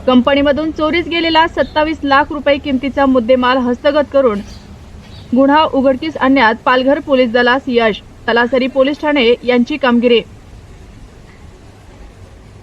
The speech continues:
तलासरी पोलीस ठाणे हद्दीत दिनांक पंचवीस नऊ दोन हजार पंचवीस रोजी सकाळी आठ वाजता ते दिनांक सव्वीस नऊ दोन हजार पंचवीस रोजी सकाळी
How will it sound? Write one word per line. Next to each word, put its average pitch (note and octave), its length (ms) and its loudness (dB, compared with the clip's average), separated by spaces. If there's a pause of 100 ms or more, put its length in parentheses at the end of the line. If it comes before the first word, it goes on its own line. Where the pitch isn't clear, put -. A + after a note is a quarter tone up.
(120)
तलासरी D4 460 0
पोलीस D#4+ 400 0
ठाणे D#4 200 2
हद्दीत C#4 300 0
दिनांक B3+ 380 0
पंचवीस C4 480 0
नऊ C#4 180 2
दोन B3+ 200 2
हजार B3 260 0
पंचवीस A#3 400 -2
रोजी A#3+ 320 0 (560)
सकाळी D#4 400 0
आठ C#4 200 2
वाजता C4 380 0 (120)
ते C4+ 120 4
दिनांक B3 500 0 (260)
सव्वीस C4 400 0
नऊ C4 200 2
दोन A#3+ 240 2
हजार C#4 220 2
पंचवीस A#3 420 -2
रोजी A#3+ 380 2
सकाळी A#3+ 460 0